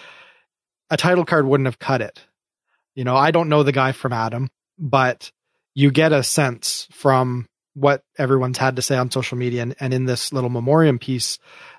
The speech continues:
that he made a big impact. He seemed like a genuinely likable guy. And I think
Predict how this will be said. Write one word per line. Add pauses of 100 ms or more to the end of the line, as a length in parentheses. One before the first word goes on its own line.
that
he
made
a
big
impact. (560)
He
seemed
like
a
genuinely
likable
guy. (540)
And
I
think